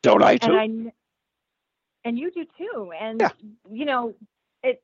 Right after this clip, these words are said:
Speaker 2: and it's because I'm using my energy in another area and I'm tapping
Speaker 1: Exactly.
Speaker 2: into energy. And I never even thought about the, the reason that I would close my eyes would be <laughs> for, like, an energy reason.
Speaker 1: Yeah, so basically you're channeling your energy into a different,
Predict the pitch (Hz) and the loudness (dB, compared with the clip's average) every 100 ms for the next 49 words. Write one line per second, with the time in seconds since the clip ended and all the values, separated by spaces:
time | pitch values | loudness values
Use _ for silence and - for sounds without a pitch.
0 | - 262 269 240 285 247 359 349 262 254 | -12 -8 -6 -6 -12 -8 -6 -6 -8 -8
1 | 262 262 247 240 226 226 214 220 220 208 | -10 -8 -4 -4 -4 -6 -8 -6 -4 -4
2 | 202 196 196 226 285 254 175 170 165 196 | -4 -6 -6 -6 -4 -6 -6 -8 -8 -8
3 | 196 - 214 196 220 - - - - - | -8 -4 -4 -2 2 2 2 -4 -8 -12
4 | - 165 175 208 240 269 262 247 269 254 | -16 -16 -14 -4 0 0 -2 -8 -10 -8
5 | 247 - 262 269 294 208 175 - - _ | -8 -6 -4 -2 -4 -6 -10 -12 -18 _
6 | _ _ _ _ _ 226 - - 214 202 | _ _ _ _ _ -12 -12 0 2 2
7 | 220 220 202 185 175 170 - 180 180 190 | -2 -4 -6 -6 -8 -12 -12 -10 -8 -8
8 | 180 165 165 - 190 175 196 - 220 233 | -6 -6 -8 -8 -6 -2 -4 -2 0 2
9 | 214 247 - 240 254 240 214 - 185 175 | 2 2 0 0 -4 -8 -10 -10 -12 -12
10 | 170 165 151 - _ - _ _ _ _ | -16 -18 -20 -20 _ -20 _ _ _ _
11 | _ 403 254 - 202 208 233 - 185 151 | _ 2 2 4 0 2 0 0 -2 0
12 | 139 139 - 185 170 147 139 135 147 165 | -2 -2 -2 0 0 -4 -6 -4 -4 -4
13 | 131 123 127 131 - 127 117 - 60 60 | -4 -6 -8 -10 -8 -8 -6 -6 -6 -8